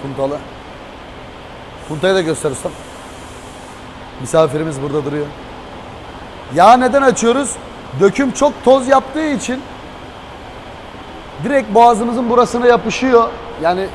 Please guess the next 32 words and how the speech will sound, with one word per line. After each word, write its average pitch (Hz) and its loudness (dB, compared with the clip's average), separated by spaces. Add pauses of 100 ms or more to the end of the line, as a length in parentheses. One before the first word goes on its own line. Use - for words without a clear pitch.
çok 220 -4
kötü 202 2
oluyoruz. 190 2 (540)
Bol 185 2
bol 190 2
da 202 2
yağ, 185 6 (140)
şey, 190 -4
yoğurt, 185 4 (240)
yağ 147 0
diyorum 135 -4
bak. 127 -6 (680)
Bol 185 2
bol 208 4
da 220 4
yoğurt 196 6
yiyoruz. 170 -2 (1120)
Hem 208 4
de 233 8
parlak 202 6
çıkıyor 170 -2
ustam. 165 -4
Şöyle 165 -6
yüzeyleri 170 -4
de 190 -4
çeker 240 -8
misin? - -14 (3250)
Hem 175 -2
de 170 -2
böyle 175 2
parlak 170 2
çıkıyor. 156 -6